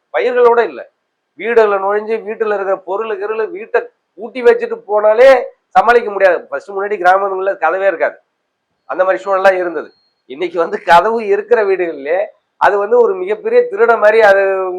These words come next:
உள்ள நுழைஞ்சு மிகப்பெரிய நாசத்தை விளைவிக்குது. ஆனா இது எல்லாத்தையும் கட்டுப்படுத்த வேண்டிய அரசு இது எல்லாத்தையும் கவனத்துல கொள்ளணும். இதை மீண்டும் நாங்க ஒரு, ஒரு நடவடிக்கை எடுத்து மிகப்பெரிய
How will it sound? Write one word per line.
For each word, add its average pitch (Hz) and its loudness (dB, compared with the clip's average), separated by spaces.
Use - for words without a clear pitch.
உள்ள 202 -4
நுழைஞ்சு 196 -4
மிகப்பெரிய 196 -4
நாசத்தை 196 0
விளைவிக்குது. 143 -8
ஆனா 131 -6
இது 165 -2
எல்லாத்தையும் 160 -6
கட்டுப்படுத்த 160 -6
வேண்டிய 143 -4
அரசு 165 -4
இது 143 -12
எல்லாத்தையும் 156 -8
கவனத்துல 170 -2
கொள்ளணும். 135 -8
இதை 139 -10
மீண்டும் 208 -2
நாங்க 180 2
ஒரு, 165 -4
ஒரு 165 -4
நடவடிக்கை 175 0
எடுத்து 156 -4
மிகப்பெரிய 175 -6